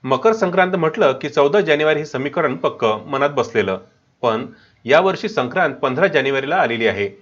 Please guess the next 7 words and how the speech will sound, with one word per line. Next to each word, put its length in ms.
म्हणजेच 340
काय 320
तर 160
जीवनचक्रात 600
बदल 320
अपरिहार्य 560
आहे. 440